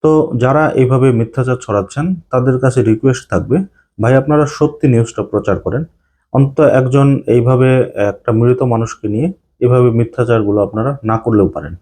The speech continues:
আপনারা শর্টস ভিডিও বানান, এআই দিয়ে অনেক ভিডিও তৈরি করেন, সব ঠিক আছে, কিন্তু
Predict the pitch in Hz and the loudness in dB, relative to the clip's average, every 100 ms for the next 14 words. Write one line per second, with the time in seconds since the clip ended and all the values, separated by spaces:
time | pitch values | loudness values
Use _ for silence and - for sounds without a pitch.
0 | _ _ _ - 131 156 160 165 135 131 | _ _ _ -4 0 2 2 0 -2 -2
1 | - 107 113 117 123 107 101 104 123 - | -4 -4 -2 2 2 2 -2 -4 -6 -8
2 | - 113 117 113 113 113 101 107 107 104 | -2 2 2 2 0 0 0 -2 -2 -2
3 | 113 107 107 104 98 95 127 156 _ _ | 0 0 0 0 0 0 -2 -8 _ _
4 | _ - 156 156 - 156 123 107 92 131 | _ -6 -4 -4 -8 -6 0 2 2 0
5 | 185 - _ _ - 156 156 160 151 | -2 -6 _ _ -2 0 4 4 2